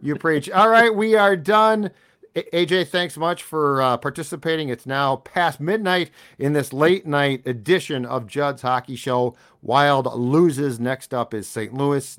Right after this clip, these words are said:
Never a dull moment. I'm sure we'll be back soon with another Judd's Hockey Show.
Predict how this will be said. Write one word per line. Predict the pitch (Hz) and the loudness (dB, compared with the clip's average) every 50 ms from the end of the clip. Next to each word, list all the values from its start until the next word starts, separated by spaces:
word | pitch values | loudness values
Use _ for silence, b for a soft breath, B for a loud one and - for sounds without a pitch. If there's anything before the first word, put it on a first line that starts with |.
| - | -12
Never | - 120 123 139 151 139 139 139 | -8 -4 -2 0 0 0 0 -2
a | - - | -4 -6
dull | 104 95 123 139 139 135 | -8 -6 -4 -4 -4 -4
moment. | 131 127 131 139 139 143 113 | -4 -2 -2 -2 -2 -4 -4
I'm | 95 95 | -6 -10
sure | 92 - 139 135 | -10 -12 -10 -8
we'll | 139 151 139 | -8 -8 -8
be | 123 | -8
back | 117 143 143 143 139 - | -4 -4 -4 -4 -4 -6
soon | - 147 139 139 139 | -8 -8 -6 -6 -6
with | 131 117 - | -6 -8 -8
another | 107 110 110 110 107 | -8 -8 -8 -8 -8
Judd's | 98 113 104 - | -8 -8 -10 -6
Hockey | - 131 135 131 - 139 | -2 -2 -2 -2 -4 -10
Show. | 120 - 131 123 120 117 | -10 -8 -6 -6 -6 -8